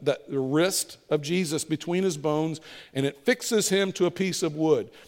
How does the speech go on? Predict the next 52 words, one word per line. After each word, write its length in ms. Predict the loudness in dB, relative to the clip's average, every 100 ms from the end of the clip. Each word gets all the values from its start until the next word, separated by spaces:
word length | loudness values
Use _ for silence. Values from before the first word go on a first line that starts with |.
| -14 -2
Another 320 | 4 4 4
spike 500 | 0 4 4 4 2
driven 320 | 4 4 2
through 220 | -2 0
the 100 | 4
nails 460 | 4 4 4 2 0
so 180 | -2 0
that 120 | 0
he 140 | 0
can 180 | 0 0
s-, 180 | -2 -8
be 220 | -6 -6
put 400 | -6 _ 6 8
on 200 | 8 4
the 60 | 0
cross. 580 | -2 2 2 0 -4 -16 -20 -20 -20 _ _
And 60 | 0
I 40 |
don't 60 | 2
know 80 | 2
if 80 | 0
you 100 | 2
know 160 | 4
this 220 | 4 2
or 60 | 0
not, 220 | 2 2
but 120 | 0
you 100 | -4
didn't 240 | -2 0 0
bleed 320 | 2 2 2
to 80 | 0
death 300 | 4 2 2
on 100 | -4
the 80 | -4
cross. 420 | 0 2 2 -2
You, 140 | -10 -8
you 140 | -6
died 380 | 0 4 4 4
of 140 | 2 0
asphyxiation. 840 | -4 -4 -6 0 0 0 -4 -12 -20 -20 -20 -12
You 140 | -6 2
died 260 | 4 4
a 80 | 4
very 380 | 2 2 2 2
slow 500 | -2 -4 2 4 4
death 340 | 4 4 4
where 140 | -2 0
you 140 | 0
eventually 400 | 2 0 0 -2
couldn't 320 | 0 -2 -2
breathe 340 | -2 0 0 0
anymore. 440 | -4 -4 -6 -10